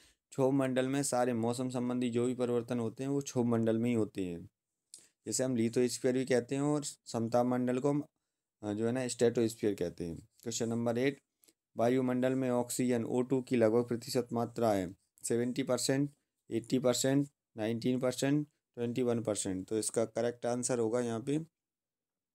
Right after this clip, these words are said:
वो है आपका जो है ना, यहाँ पे ऑप्शन डी, ट्वेंटी वन परसेंट ऑक्सीजन की मात्रा पाई जाती है वायुमंडल में।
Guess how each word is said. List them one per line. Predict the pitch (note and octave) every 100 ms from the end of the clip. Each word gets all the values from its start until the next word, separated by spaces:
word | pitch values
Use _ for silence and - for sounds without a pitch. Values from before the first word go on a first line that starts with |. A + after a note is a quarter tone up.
| _ _ _ _ _ -
वो | A#2+ B2+
है | B2+
आपका | B2 - C#3+ D3+ D#3+ _ _ _ _ _ -
जो | A#2+
है |
ना, | B2 C#3+ C#3 - -
यहाँ | A#2 B2+
पे | B2 C3
ऑप्शन | A2+ A#2 C3
डी, | A#2 B2+
ट्वेंटी | C3+ A2+ G#2+ A#2
वन | A#2+
परसेंट | A#2 A#2 - B2+ B2
ऑक्सीजन | A#2 A#2 A2+ A#2
की | A#2
मात्रा | A2 G#2 B2+
पाई | B2+ A2
जाती | G2+ G#2 C3
है | C3
वायुमंडल | A#2 G2+ G2+ G2 F#2+
में। | F2+ F2